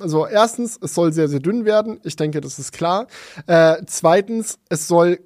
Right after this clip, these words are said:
groß werden. Sechs Komma sechs Zoll als, äh, Display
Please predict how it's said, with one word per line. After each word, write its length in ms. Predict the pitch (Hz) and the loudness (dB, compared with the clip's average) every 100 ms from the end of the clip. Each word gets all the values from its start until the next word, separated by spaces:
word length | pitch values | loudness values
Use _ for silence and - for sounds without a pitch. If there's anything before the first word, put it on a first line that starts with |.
| 135 | -8
groß 480 | 143 185 254 - | -4 -2 -4 -4
werden. 480 | 127 127 143 196 175 | -2 -2 0 -2 -2
Sechs 320 | 143 202 - | 0 0 -2
Komma 320 | - 190 180 165 | -4 0 0 0
sechs 520 | 131 170 190 - - | -2 -4 -4 -8 -10
Zoll 440 | - 170 196 233 - | -2 2 2 0 -4
als, 400 | 196 175 170 - | -2 0 -2 -6
äh, 340 | 196 156 147 | 0 2 2
Display 580 | 147 190 - 185 180 185 | 0 -4 -4 -2 0 -2